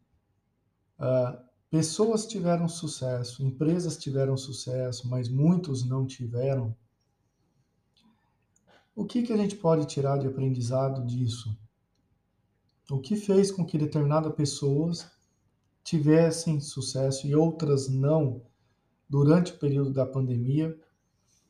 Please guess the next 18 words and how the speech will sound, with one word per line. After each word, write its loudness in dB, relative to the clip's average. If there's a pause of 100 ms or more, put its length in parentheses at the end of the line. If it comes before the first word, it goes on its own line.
(140)
E 2
não 4
só 2
durante 0
o -16
período -2
da -2
pandemia, -2 (420)
mas -6
também -2
durante 0
o -20
período, 0 (580)
é... 4 (1900)
o -10
período 2
aí 2
da 4